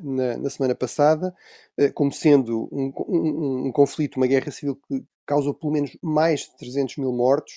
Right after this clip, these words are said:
eh, mas que infelizmente, eh, tem uma pausa muito instável. Ora, nesta semana, eh, houve incidentes muito sérios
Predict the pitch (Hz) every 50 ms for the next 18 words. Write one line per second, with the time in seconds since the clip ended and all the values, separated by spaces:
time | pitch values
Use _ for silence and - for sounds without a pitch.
0 | _ _ _ _ _ _ _ _ _ - 151 151 - 190 156 160 156 - - 180
1 | 165 - - 170 156 139 151 156 160 170 180 175 - - 196 - 160 147 143 -
2 | 160 160 156 151 - 160 156 143 160 151 147 143 - 147 135 - - 113 107 113
3 | 123 123 - 143 143 147 160 165 - _ _ 160 151 156 151 - - 151 - -
4 | 160 147 147 151 160 165 165 160 - - 156 143 - - 175 156 143 135 170 160
5 | 156 156 - 165 147 151 143 - - 151 151 156 147 - - - 156 147 135 123
6 | 120 113 - -